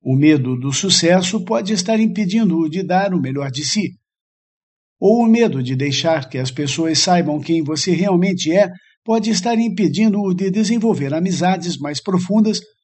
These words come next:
ou, quem sabe, um relacionamento amoroso.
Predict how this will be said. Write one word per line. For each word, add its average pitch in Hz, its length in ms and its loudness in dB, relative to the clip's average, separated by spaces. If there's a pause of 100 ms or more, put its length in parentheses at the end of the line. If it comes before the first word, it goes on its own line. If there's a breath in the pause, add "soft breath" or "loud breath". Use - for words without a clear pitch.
(140)
ou, 214 140 0
quem 220 220 0
sabe, 180 460 2 (220)
um 208 180 0
relacionamento 190 840 0
amoroso. 139 560 0